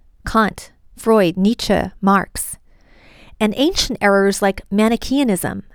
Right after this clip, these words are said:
Gnosticism, dualism. So sometimes when I'm advertising a theology of the body product or a piece of media or a talk, I, I put it in quotes, "F-,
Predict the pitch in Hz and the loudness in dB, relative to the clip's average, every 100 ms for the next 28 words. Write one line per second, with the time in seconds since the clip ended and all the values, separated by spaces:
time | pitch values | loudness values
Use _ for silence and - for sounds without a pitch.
0 | - 196 220 277 - - - 170 165 180 | -4 0 2 0 -4 -8 -6 -6 -6 -8
1 | - - 180 165 262 254 185 156 123 123 | -14 -10 -2 2 4 4 2 -2 -6 -8
2 | - - _ - - _ - _ - - | -16 -20 _ -20 -20 _ -20 _ -20 -20
3 | - - - 214 440 349 359 294 226 214 | -20 -20 -4 0 0 2 2 2 2 2
4 | 202 196 - - - - - - 202 214 | 2 0 -4 -20 -20 -20 -8 0 2 2
5 | 214 214 208 196 185 185 202 196 202 190 | 2 2 2 4 2 2 2 4 4 4
6 | 190 180 185 185 175 175 - - 208 185 | 2 4 2 4 2 0 0 0 2 2
7 | 180 185 196 175 180 180 - - - - | 2 2 2 4 2 0 -14 -20 -20 -20
8 | - 160 - - - - - - 190 196 | -4 -2 -2 -6 -16 -20 -4 -2 0 2
9 | 185 185 185 190 185 170 170 - 196 185 | 4 4 4 4 6 4 4 2 2 2
10 | - - 170 170 - 170 170 - 220 208 | 0 -4 -2 -2 -2 0 2 2 4 4
11 | 185 - 190 170 - - - - - - | 4 4 2 2 -6 -12 -16 -20 -20 -14
12 | - - | -12 -10